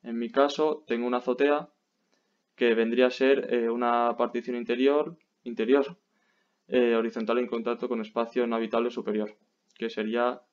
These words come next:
lo que vendría a ser el, el suelo de la azotea o el techo de la segunda planta. Que igual, pues, eh, lo he cogido las medidas y me sale que son treinta y dos metros cuadrados. Eh, es no habitable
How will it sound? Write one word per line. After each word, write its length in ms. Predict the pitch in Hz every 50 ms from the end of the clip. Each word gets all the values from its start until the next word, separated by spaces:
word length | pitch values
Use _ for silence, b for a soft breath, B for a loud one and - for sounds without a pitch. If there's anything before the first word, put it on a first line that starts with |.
| _ - _ -
lo 100 | 120 113
que 80 | 113 113
vendría 240 | 113 117 120 135
a 40 | 135
ser 220 | 135 139 147 143 143
el, 600 | 143 135 127 123 120 117 113 110 107 107 107 107 _ _ _ _ _ _ _ -
el 120 | - 117 110
suelo 240 | - - 123 120 120
de 80 | 120 117
la 80 | 117
azotea 560 | 117 - 117 - - 127 139 143 156 - - -
o 520 | - 113 110 107 107 107 107 107 107 107
el 200 | 107 107 104 104
techo 280 | - 117 110 107 - 117
de 80 | 110
la 60 | 110 107
segunda 300 | 107 107 107 107 107 107
planta. 300 | 143 143 135 - - _ _ _ _ _ _ _ _ _ _ _ _ _ _ _ _ _ _ _ _
Que 180 | - 113 110 110
igual, 420 | 110 107 113 113 107 107 107 107 _ -
pues, 280 | - 110 107 107 - - -
eh, 720 | 113 113 110 107 107 107 104 107 104 104 104 104 104 104 107 -
lo 680 | 107 107 107 104 104 104 104 104 104 104 104 104 104 _ _ _ _ _ _
he 100 | - 117
cogido 280 | 110 113 110 - 117 110
las 120 | 110 113
medidas 540 | 117 123 123 135 135 143 147 156 - - _ _ _ _ _ _ _
y 80 | - 117
me 140 | 117 113 107
sale 520 | - 110 113 120 123 127 127 131 120 -
que 100 | - 123
son 200 | - - 120 117
treinta 300 | 110 120 117 113 107 110
y 60 | 110
dos 140 | 107 113 113
metros 280 | 117 110 107 110 110 -
cuadrados. 480 | - 110 107 107 107 110 117 127 - _ _ _ _ _ _ _ _ _ _ _ _ _ _ _ _ - - - - -
Eh, 300 | 113 117 110 107 110 110
es 120 | 110 110
no 140 | 123 117 117
habitable 640 | 117 113 117 113 131 135 139 143 151 160 170 180 -